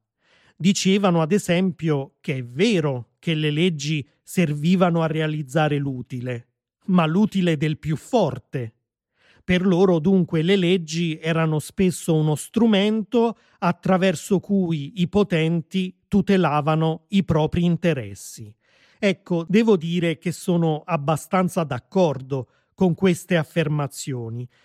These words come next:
In Italia ne abbiamo avuto un esempio perfetto, Berlusconi. Nei venti anni in cui è stato al potere, nei media si sentiva continuamente l'espressione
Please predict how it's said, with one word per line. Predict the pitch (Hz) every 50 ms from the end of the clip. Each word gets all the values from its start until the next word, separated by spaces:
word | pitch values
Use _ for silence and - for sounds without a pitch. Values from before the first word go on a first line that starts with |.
| _ _
In | - 240 220 240
Italia | 269 208 - 202 175 175 180 180 180 175 170 156 156 - -
ne | - 151 170 160
abbiamo | 160 156 143 151 170 165 170 160
avuto | 156 170 190 196 - - 180 170 156 - -
un | 170 165 156
esempio | 147 131 - - 185 185 185 - - 151
perfetto, | 127 - 135 123 - - - 196 175 151 - _ _ _ - 127 120 - _ _ _ _ _ _ _
Berlusconi. | - 170 143 160 156 147 143 147 139 - - - - 190 175 151 143 135 135 131 117 - _ _ _ _ _ _ _ _ _ _ _
Nei | - 170 175 165 160
venti | 151 208 233 233 226 - - 190 190
anni | 180 151 131 127 123 123 123 123 123 123 120 123 _ _ _ -
in | 143 147 143
cui | - - 190 196 202 180 156
è | 143
stato | - - - 180 175 175 - 170
al | 160 156 -
potere, | - 170 156 139 160 139 127 123 120 120 131 147 170 175 _ _ _ _ _ _ -
nei | 170 175 170 165 160
media | 165 170 175 190 208 190 202 220 226 226 226 254
si | - - 214 190
sentiva | - 196 180 165 - - 190 180 160 160 139 -
continuamente | - _ - 202 220 226 214 165 - 196 190 190 185 175 175 180 185 202 196 175 - 180 165
l'espressione | 165 160 160 - - - - 185 196 - - - - 185 202 202 220 226 220 226 233 233 233